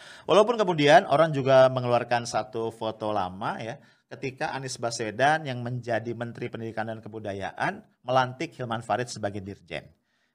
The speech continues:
Ya, ketika itu Anies Baswedan, eh, memberikan speech, intinya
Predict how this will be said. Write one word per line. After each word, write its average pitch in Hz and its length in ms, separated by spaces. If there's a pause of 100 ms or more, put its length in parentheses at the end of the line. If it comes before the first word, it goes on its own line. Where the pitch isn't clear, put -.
Ya, 101 180
ketika 120 300
itu 113 240
Anies 131 180
Baswedan, 135 800
eh, 120 160
memberikan 117 480
speech, - 560
intinya 139 640